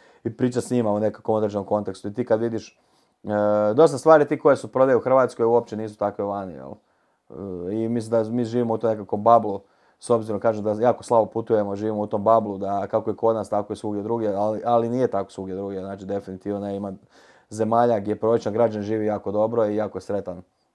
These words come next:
Jako je sretan i zapravo mu je, uopće mu nije loše, može otići dva put godišnje na veliko putovanje,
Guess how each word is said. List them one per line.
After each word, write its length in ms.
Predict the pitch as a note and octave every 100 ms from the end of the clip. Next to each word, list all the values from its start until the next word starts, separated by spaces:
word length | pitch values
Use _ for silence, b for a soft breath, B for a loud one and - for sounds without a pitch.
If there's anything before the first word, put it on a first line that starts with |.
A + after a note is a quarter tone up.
| _ _ _ _ _ -
Jako 260 | A2 G#2
je 40 | G2+
sretan 400 | A#2 A#2+ A#2+ A2+
i 300 | A2 A2 G#2+
zapravo 360 | A#2 A#2 G#2+
mu 120 | G#2+ G#2+
je, 200 | G#2+ G2+ b b b b
uopće 300 | B2 A#2+ A#2+
mu 120 | A#2
nije 160 | A#2+ A#2
loše, 300 | A2+ A2 G#2
može 240 | A2 G#2+
otići 200 | G#2+ G#2
dva 180 | G#2 A2
put 120 | A2
godišnje 360 | A2 G#2+ G#2 G2
na 60 | G#2
veliko 260 | G2+ F#2+
putovanje, 600 | F#2 G2+ G2 G#2 A#2 A2